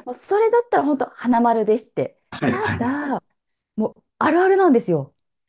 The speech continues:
Speaker 2: あるあるですよね。
Speaker 1: そう、そうなんですよ。
Speaker 2: ね。
Speaker 1: なので、やっぱりそうですね。なんかその、まあ、「こんなの絶対だい-、あの、私ハマらない」っ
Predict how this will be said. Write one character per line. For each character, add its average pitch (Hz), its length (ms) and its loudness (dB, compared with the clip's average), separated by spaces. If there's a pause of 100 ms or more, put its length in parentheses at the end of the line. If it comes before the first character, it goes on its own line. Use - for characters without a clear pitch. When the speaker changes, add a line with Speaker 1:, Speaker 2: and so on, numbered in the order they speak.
(320)
Speaker 2:
あ - 180 -8
る 151 160 -4
あ 170 100 0
る 190 140 2
で 226 120 4
す 220 160 0
よ 135 180 0
ね。 185 760 -4
Speaker 1:
そ 349 460 0
う、 - 40 -2
そ 370 280 0
う 381 40 0
な 302 200 2
ん 214 40 -6
で 196 120 -2
す 196 140 -8
よ。 151 460 -4 (840)
Speaker 2:
ね。 247 360 -16
Speaker 1:
な 285 100 -4
の 254 200 -4
で、 175 380 -4 (640)
や 311 100 -2
っ 349 200 -14
ぱ 427 100 -2
り 320 300 -2
そ 240 200 -4
う - 20 0
で 180 100 -4
す - 120 -10
ね。 233 220 -2
な 269 160 -2
ん 262 60 -6
か 220 100 -2
そ 180 140 -10
の、 160 480 -8 (100)
ま 202 100 -2 (140)
あ、 - 120 -20 (200)
「こ 220 240 -8
ん 233 80 -2
な 339 100 2
の 370 120 0
絶 254 280 -4
対 381 220 0
だ 330 200 0
い-、 - 200 -4
あ 196 40 -6
の、 202 120 -8
私 262 360 -6
ハ 269 160 -6
マ 311 120 -2
ら 381 100 -4
な 381 140 -4
い」 233 100 -2
っ - 80 -14